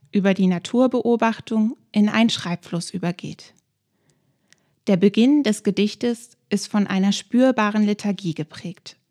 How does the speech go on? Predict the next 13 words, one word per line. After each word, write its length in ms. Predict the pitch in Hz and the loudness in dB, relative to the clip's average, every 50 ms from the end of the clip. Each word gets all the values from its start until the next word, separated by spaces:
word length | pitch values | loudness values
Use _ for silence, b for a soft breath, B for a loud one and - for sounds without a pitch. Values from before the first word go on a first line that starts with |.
| _ _ _ b b b b b b b b b b | _ _ _ b b b b b b b b b b
Das 280 | - 180 180 - - _ _ | -6 -6 -6 -6 -10 _ _
titelgebende 680 | - - 254 - 262 226 196 202 185 185 196 185 190 190 | -4 -2 0 0 0 0 2 2 2 4 4 2 2 2
lyrische 520 | 180 180 180 180 185 180 185 - - - - | 0 0 0 0 0 -2 -4 -4 -6 -4 -2
Ich 360 | 214 262 269 - - - - b b b b b b b | -2 -2 -2 -4 -10 -20 -20 b b b b b b b
hat 200 | b 220 214 - | b -4 -4 -2
zunächst 540 | - - 226 233 240 254 277 269 - - - | 0 4 4 6 6 6 4 2 -2 -8 -12
keine 360 | - - 240 247 262 269 269 | -8 -2 0 2 2 2 2
Schreibidee. 760 | - - - 180 180 180 - - 170 151 - 131 120 - - _ _ _ _ _ _ _ _ _ _ _ _ _ _ _ _ _ _ _ | 0 -2 -6 -6 -6 -6 -6 -6 -8 -6 -8 -10 -12 -12 -14 _ _ _ _ _ _ _ _ _ _ _ _ _ _ _ _ _ _ _
Scheinbar 500 | - - - 180 185 190 175 175 170 175 | -10 -4 0 2 4 4 4 2 2 0
belanglose 680 | 185 185 180 170 165 190 226 220 208 208 190 185 190 185 | 0 0 0 0 2 2 4 4 4 2 2 2 0 -2
Tätigkeiten 1040 | - - 240 240 240 226 214 - - - 214 196 196 190 - 190 190 190 208 - _ _ _ _ _ | 0 2 2 2 2 0 -2 -6 -6 -4 -2 -2 -2 -2 -2 -2 -2 -2 -2 -4 _ _ _ _ _
wie 300 | - 165 151 185 - - _ | -6 -6 -6 -6 -10 -12 _
Essen 560 | - 180 190 202 - 240 226 214 214 214 233 | -4 -4 -4 -2 0 2 4 4 4 4 2